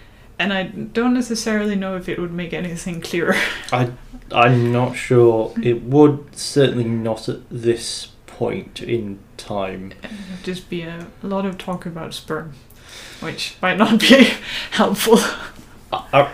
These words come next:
Speaker 2: it might help our listener base.
Speaker 1: <laughs> I think we'll get back to that at some point.
Speaker 2: I thi-, I
Speaker 1: Yeah.
Speaker 2: think we will.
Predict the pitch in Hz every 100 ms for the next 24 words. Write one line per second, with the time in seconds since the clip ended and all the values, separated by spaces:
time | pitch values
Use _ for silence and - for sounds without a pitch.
0 | - - - - - - - - 139 120
1 | 156 165 180 175 135 120 151 - - 104
2 | - - - 226 214 135 320 135 311 277
3 | 285 254 254 - - - - - - 208
4 | 220 262 240 196 180 175 170 - 180 165
5 | 165 - - - - - - 113 143 -
6 | - 226 180 147 139 120 107 95